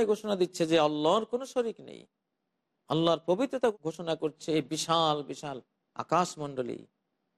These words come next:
তুসাব্বিহু লাহুস সামাওয়াতুস সাবউ ওয়াল আরদু, এই পৃথিবী আল্লাহর পবিত্রতা ঘোষণা করছে। ওমান ফিহিন, এই আসমানে, এই জমিনে যত সৃষ্টি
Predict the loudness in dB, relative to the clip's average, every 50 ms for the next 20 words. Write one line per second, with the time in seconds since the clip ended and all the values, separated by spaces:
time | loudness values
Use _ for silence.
0 | _ -6 -4 0 0 0 0 2 2 4 4 4 4 4 4 4 2 0 0 -4
1 | -4 -2 0 2 4 4 4 4 4 2 0 -2 -6 -6 -6 -4 -2 0 0 0
2 | -2 -4 _ _ _ _ _ 2 2 2 4 4 2 2 2 2 0 0 0 -2
3 | -6 _ _ _ _ _ _ _ _ _ 2 4 4 4 4 0 0 2 2 4
4 | 6 4 4 4 4 2 2 4 4 4 2 0 -2 -8 -18 _ _ _ _ _
5 | _ _ _ _ _ 4 4 6 6 4 4 4 4 4 4 2 0 0 0 0
6 | 0 0 -2 -2 -4 -8 -12 -12 -12 -14 _ _ _ _ _ _ _ _ _ -4
7 | 0 2 2 2 2 0 0 2 4 4 6 6 4 4 4 2 0 -4 -6 -10
8 | _ _ _ _ _ _ _ _ _ _ 0 2 2 2 2 0 -2 0 2 4
9 | 6 6 6 6 6 6 4 4 4 2 2 2 2 2 2 0 -2 0 2 2
10 | 2 2 2 2